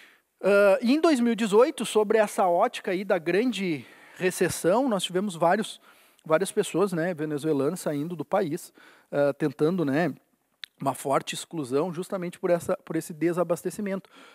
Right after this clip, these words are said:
Não tinha, é, é, p-, p-, coisas básicas, pessoal, não tinha papel, não tinha alimento, né, porque justamente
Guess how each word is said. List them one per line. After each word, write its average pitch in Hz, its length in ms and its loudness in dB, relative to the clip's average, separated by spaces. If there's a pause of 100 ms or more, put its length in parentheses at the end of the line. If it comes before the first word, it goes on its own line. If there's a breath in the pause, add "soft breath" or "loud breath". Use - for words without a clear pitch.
(140 loud breath)
Não 196 140 -4
tinha, 226 520 0 (280 soft breath)
é, 147 340 0
é, 135 240 0
p-, 135 260 -4
p-, - 160 -12
coisas 196 360 0
básicas, 185 640 2
pessoal, 127 320 -14
não 127 120 -12
tinha 180 360 -6
papel, 190 720 2
não 151 120 0
tinha 180 440 -2
alimento, 202 640 -2
né, 139 260 -6
porque 214 260 -14
justamente 220 680 -2